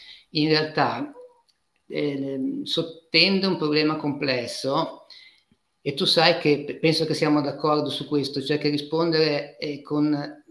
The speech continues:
slogan o cose semplici a problemi così complessi non si può. E bisogna andare un po' sul profondo, anche se ci richiede uno sforzo, però bi-, bi-, bisogna farlo se vogliamo capire. Allora, noi ci, come ci definiamo? Cioè, tu-, tutti noi quando diciamo "io sono io", no? Come faccio a dire "io sono io"?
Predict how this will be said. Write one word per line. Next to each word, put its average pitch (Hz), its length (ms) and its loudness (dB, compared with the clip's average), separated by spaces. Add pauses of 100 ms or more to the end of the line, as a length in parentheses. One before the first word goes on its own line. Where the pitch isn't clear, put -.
(220)
slogan 156 540 0
o 139 80 -6
cose 151 260 -4
semplici 143 520 -2
a 135 40 -2
problemi 143 340 -2
così 139 200 -10
complessi 135 560 -4
non 135 140 2
si - 220 -8
può. 98 320 -18
E 147 160 -2
bisogna 151 260 -2
andare 165 200 4
un 160 120 0
po' 147 360 0
sul 151 260 -6
profondo, 143 560 0
anche 190 200 -2
se - 100 -12
ci - 160 -8
richiede 135 300 -4
uno 135 140 -2
sforzo, - 680 -2
però 170 420 -4
bi-, 127 220 -10
bi-, 131 260 -8
bisogna 139 460 -6
farlo - 520 -10
se - 160 -14
vogliamo 110 340 -20
capire. - 360 -20 (880)
Allora, 175 300 6
noi 220 340 2
ci, - 340 -4
come 175 220 0
ci 165 160 -6
definiamo? 160 500 0
Cioè, - 320 -8
tu-, - 160 -14
tutti 196 240 -4
noi 196 180 -2
quando 180 200 0
diciamo 156 380 0
"io 180 160 0
sono 151 360 0
io", 120 320 -4
no? 135 220 -6
Come 147 180 -6
faccio 151 260 -4
a 131 40 -6
dire 135 200 -2
"io 131 180 -2
sono 127 300 -8
io"? 147 400 -2